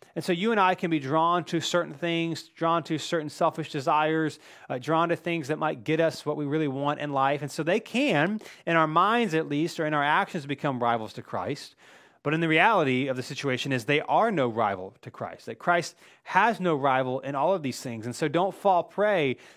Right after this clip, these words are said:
to all of these ideologies and these things that might sound really sophisticated or, uh, might sound really enticing. Don't follow those things, follow Christ, because at the end of the day,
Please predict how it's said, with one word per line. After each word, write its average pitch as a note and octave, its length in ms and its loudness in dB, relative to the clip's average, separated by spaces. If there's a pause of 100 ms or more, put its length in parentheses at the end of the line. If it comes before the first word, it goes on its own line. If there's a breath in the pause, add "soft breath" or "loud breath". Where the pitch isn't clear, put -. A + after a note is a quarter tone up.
to E3 180 -2
all E3 220 4
of E3 60 0
these D#3+ 160 0
ideologies D3+ 840 2
and C3+ 100 -4
these C3 240 -4 (180 soft breath)
things G#3 280 0
that F3+ 100 2
might F3 240 2
sound F3 400 0
really E3 160 0
sophisticated E3 880 -6
or, C3+ 240 0 (100)
uh, C#3 200 2
might D#3 220 -2
sound E3+ 280 0
really E3+ 160 0
enticing. C3+ 720 -6 (460 soft breath)
Don't F3 200 0
follow F#3+ 300 2
those F3 180 0
things, D3+ 240 -4
follow D3 260 0
Christ, D3 420 -2
because C3 180 -8
at B2 60 -8
the C3 80 -4
end E3 100 -2
of D#3 100 -4
the C3+ 60 -2
day, C#3+ 320 2